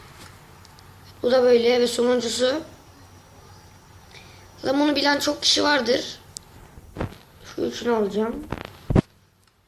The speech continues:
Şey yapmayı unuttum, envanterimi boşaltmayı. Aa, benim levelim yok, olmaz. Olmayacak.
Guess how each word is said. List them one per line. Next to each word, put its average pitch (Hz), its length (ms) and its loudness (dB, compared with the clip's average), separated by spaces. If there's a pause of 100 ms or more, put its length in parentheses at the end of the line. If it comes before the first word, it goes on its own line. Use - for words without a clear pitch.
(720)
Şey - 160 -4
yapmayı 285 280 0
unuttum, 277 360 -2
envanterimi 226 540 2
boşaltmayı. 208 840 -2 (1300)
Aa, 226 200 2
benim 226 200 0
levelim 226 340 2
yok, 208 160 -2
olmaz. 214 540 -4 (880)
Olmayacak. 190 720 -6